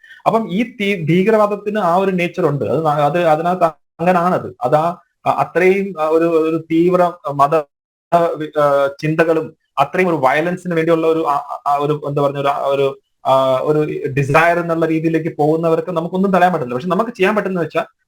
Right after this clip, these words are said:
അതിനെ ഒരു ലെവലിൽ മെയിൻറ്റെയിൻ ചെയ്ത് കൊണ്ടുപോകാം. ഒരു ക-, എ-, എനിക്ക് തോന്നുന്നില്ല, ഏ-, ലോകത്ത് ആർക്കും, ആ, ഭീകരവാദത്തിനെ കംപ്ലീറ്റ് ആയിട്ട് ഇല്ലാതാക്കാൻ പറ്റും. അതായത് ഇനി തൊട്ട് ഒരു, ഒരിക്കലും ഒരു ഭീകരവാദം നടക്കാൻ പോകുന്നില്ല എന്ന് ആർക്കും പറയാൻ പറ്റില്ല. പക്ഷെ നമുക്ക് ചെയ്യാൻ പറ്റുന്നത് നമുക്ക് അതിനൊരു കൺട്രോൾ ചെയ്ത് കൊണ്ടുപോകാം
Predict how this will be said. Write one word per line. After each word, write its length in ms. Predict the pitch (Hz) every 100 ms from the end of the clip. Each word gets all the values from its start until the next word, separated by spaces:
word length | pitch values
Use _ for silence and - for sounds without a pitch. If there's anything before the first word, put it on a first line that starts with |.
| -
അതിനെ 220 | 180 226
ഒരു 120 | 226 208
ലെവലിൽ 580 | 165 165 208 202 226
മെയിൻറ്റെയിൻ 440 | 226 160 165 196 185
ചെയ്ത് 180 | 175 151
കൊണ്ടുപോകാം. 360 | 131 110 - - _ _ _ -
ഒരു 140 | 151 254
ക-, 180 | 233
എ-, 180 | 165 170
എനിക്ക് 300 | 170 202 254
തോന്നുന്നില്ല, 380 | 214 202 196 190
ഏ-, 160 | 175 165
ലോകത്ത് 380 | 151 165 190 175
ആർക്കും, 580 | 151 175 185 147 117 _ _ _ _ -
ആ, 100 | 135
ഭീകരവാദത്തിനെ 680 | 131 147 175 170 165 170 175
കംപ്ലീറ്റ് 540 | 147 143 180 190 214 214
ആയിട്ട് 160 | 180
ഇല്ലാതാക്കാൻ 480 | 165 147 139 127 127
പറ്റും. 260 | 113 - 123
അതായത് 240 | 139 147
ഇനി 120 | 151
തൊട്ട് 200 | 156 147
ഒരു, 220 | 151 151 151
ഒരിക്കലും 360 | 147 147 160 156
ഒരു 60 |
ഭീകരവാദം 400 | 135 127 143 143
നടക്കാൻ 280 | 127 123 131
പോകുന്നില്ല 340 | 127 127 139
എന്ന് 260 | 147 143 175 -
ആർക്കും 300 | 165 - 202
പറയാൻ 180 | 175 151
പറ്റില്ല. 300 | 123 - - _ _ -
പക്ഷെ 120 | 156
നമുക്ക് 240 | 180 226 269
ചെയ്യാൻ 240 | 202 214
പറ്റുന്നത് 320 | 185 175 202
നമുക്ക് 220 | 180 185
അതിനൊരു 260 | 190 190 190
കൺട്രോൾ 400 | 160 151 196 202
ചെയ്ത് 240 | 190 175 180
കൊണ്ടുപോകാം 720 | 151 156 147 131 143 151